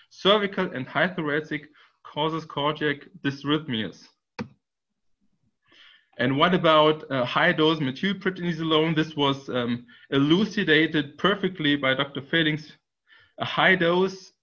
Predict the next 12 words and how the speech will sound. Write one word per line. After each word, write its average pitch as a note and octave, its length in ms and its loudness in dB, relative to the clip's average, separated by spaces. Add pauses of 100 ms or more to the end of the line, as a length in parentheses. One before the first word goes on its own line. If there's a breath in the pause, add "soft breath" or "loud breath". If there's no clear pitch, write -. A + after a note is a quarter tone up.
twenty-four D#3+ 460 0
hour D#3 240 4
regime D#3 640 -2 (360)
is C#3+ 500 2 (260)
recommended F#3 880 2 (380)
when C#3 200 2
administered E3 800 -2
within D3 520 0
eight D#3 260 4
hours C#3+ 300 2
of B2+ 100 -6 (100)
injury. B2+ 520 -2